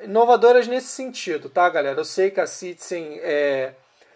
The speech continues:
faz cada vez tecnologias mais apuradas, relógios mais,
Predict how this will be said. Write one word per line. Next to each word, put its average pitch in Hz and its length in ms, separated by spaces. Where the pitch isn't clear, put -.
faz - 380
cada 175 300
vez 160 260
tecnologias 156 760
mais 151 240
apuradas, 147 720
relógios 139 420
mais, 147 580